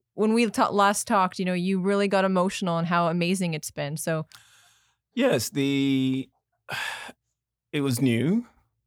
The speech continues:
Speaker 2: um, oversubscribed, um, full turnout, the attention level, um, for that age, um, throughout the entire class, um, the desire to know,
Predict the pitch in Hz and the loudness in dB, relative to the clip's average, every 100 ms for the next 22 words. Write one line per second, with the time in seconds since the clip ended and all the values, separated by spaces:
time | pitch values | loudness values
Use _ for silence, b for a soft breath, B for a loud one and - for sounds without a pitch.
0 | _ _ - 113 110 104 104 101 131 120 | _ _ -2 0 2 2 0 0 0 0
1 | 123 123 - 131 110 113 151 160 - _ | 0 -4 -2 0 2 2 -2 -8 -20 _
2 | _ _ _ _ - 107 104 101 95 - | _ _ _ _ -4 -2 0 -2 -4 0
3 | 143 131 139 123 113 120 - - - _ | 0 2 0 0 2 0 -4 -10 -14 _
4 | _ _ _ _ - 113 - - 131 120 | _ _ _ _ -4 -4 -2 0 2 2
5 | 139 143 135 127 123 151 226 - - 113 | 0 2 2 0 0 -2 -2 -4 -8 -4
6 | 110 110 120 113 110 - 110 117 165 185 | -2 -2 -2 -2 -2 -4 -4 -2 -4 -8
7 | - - - 113 110 110 - 131 123 117 | -14 -4 -2 0 -2 -4 -6 -2 0 0
8 | 127 120 101 - 107 107 - 95 113 - | -4 -4 -4 -2 -2 -2 -4 -4 -2 -6
9 | - - _ _ _ _ _ - 107 104 | -10 -14 _ _ _ _ _ -4 0 0
10 | 101 101 98 101 98 - 101 107 104 117 | 0 -2 -2 -4 -6 -6 -4 -2 0 0
11 | 113 - 107 101 101 131 - | 0 -2 -2 0 -2 -4 -8